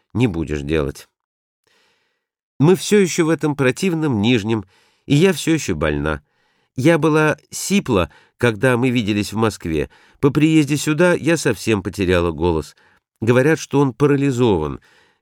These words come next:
Я бы теперь понравилась тебе. Меня едва слышно, и я была бы не способна спорить с тобою.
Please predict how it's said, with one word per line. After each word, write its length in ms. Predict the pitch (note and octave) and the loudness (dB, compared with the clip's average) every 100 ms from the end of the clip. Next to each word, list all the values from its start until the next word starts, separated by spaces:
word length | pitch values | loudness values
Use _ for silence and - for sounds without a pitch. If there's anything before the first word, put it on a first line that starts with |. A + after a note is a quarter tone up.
| - | -6
Я 240 | A#2+ D#3 | 0 2
бы 120 | E3+ G3 | 2 0
теперь 400 | F#3+ - F3+ E3+ | -2 0 -2 0
понравилась 800 | F3 B2+ F2 D#2 D2 D2 C#2+ | -2 0 0 0 -2 -4 -8
тебе. 400 | - D2+ D2 D2 - - _ | -10 -4 -2 -2 -4 -20 _
Меня 480 | - A#2 B2 C3 B2+ - | -2 0 2 2 0 -2
едва 460 | G#2 A#2+ A#2+ C3 | -4 -2 0 -2
слышно, 680 | - B2 E3+ E3+ F2 D#2+ - - - - | -2 -2 -2 -2 -4 -6 -6 -12 -18 -2
и 60 | A2+ | 0
я 220 | A2 C3+ | 2 2
была 260 | C3 C3 | 2 0
бы 120 | C3 C3 | 0 0
не 140 | B2 | -2
способна 600 | - A#2+ G#2+ D3 B2 A#2+ | -2 -4 -2 -2 0 -2
спорить 520 | G#2 - D#2 D2+ D2 | -4 -8 -6 -6 -6
с 80 | - | -10
тобою. 540 | - C#2+ D2+ B1+ B1+ | -12 -10 -8 -8 -8